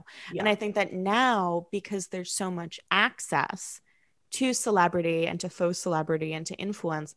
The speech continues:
Speaker 1: influencer, I think that now you need to talk about the mechanics of it
Speaker 2: Yeah.
Speaker 1: behind the scenes. And I think that this show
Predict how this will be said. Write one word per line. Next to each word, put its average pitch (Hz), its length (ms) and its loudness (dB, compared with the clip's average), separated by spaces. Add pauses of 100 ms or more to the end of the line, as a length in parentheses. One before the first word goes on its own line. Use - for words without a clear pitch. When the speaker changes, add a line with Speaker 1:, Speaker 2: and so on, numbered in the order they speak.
Speaker 1:
influencer, 185 1080 -2 (500)
I 208 100 8
think 208 240 0
that 190 200 -4
now 202 340 2
you 185 220 0
need 175 340 -4
to 170 200 -4
talk 185 400 0
about 170 220 -4
the 170 60 -8
mechanics 214 600 -6
of 151 220 -2
it - 140 -6 (340)
Speaker 2:
Yeah. 208 60 2
Speaker 1:
behind 220 360 4
the 185 80 0
scenes. 156 520 -6
And 196 100 -6
I 202 80 0
think 208 160 -4
that 190 160 -2
this 175 140 -4
show 190 600 6